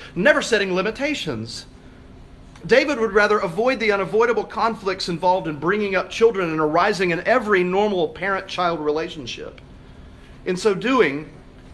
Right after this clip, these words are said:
he has brought misery upon himself and, in this case, especially upon his family.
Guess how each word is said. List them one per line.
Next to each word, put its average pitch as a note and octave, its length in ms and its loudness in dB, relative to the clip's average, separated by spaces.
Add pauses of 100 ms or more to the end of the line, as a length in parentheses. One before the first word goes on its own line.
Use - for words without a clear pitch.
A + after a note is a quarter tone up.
(200)
he G#3+ 140 -2
has F#3+ 120 -2
brought F3+ 260 2
misery G3+ 440 0
upon E3 260 -2
himself F#3+ 580 -2
and, E3+ 280 -2
in D#3 160 -4
this A3+ 180 0
case, E3+ 240 -4
especially G3 500 -2
upon D3 220 -2
his C#3+ 140 -8
family. F3+ 580 -4